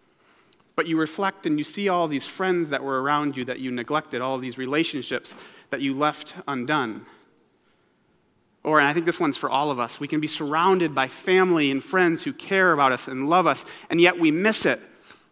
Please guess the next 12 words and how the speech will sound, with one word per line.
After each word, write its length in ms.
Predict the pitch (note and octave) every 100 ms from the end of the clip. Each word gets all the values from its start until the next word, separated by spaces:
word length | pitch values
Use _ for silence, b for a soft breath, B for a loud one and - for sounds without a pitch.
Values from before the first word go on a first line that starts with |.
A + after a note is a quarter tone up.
| -
because 240 | D3 F3
we're 120 | E3 E3
consumed 680 | D#3 D3 - A3+ G#3+ F#3+
by 140 | E3 E3
this 160 | D#3
piece 320 | - - G3 F3
of 140 | -
technology 720 | D#3 E3 E3 F3+ F#3+ D#3+ C#3
that's 180 | C3 -
in 60 | C#3
our 100 | A#2
pocket. 480 | - - - A2+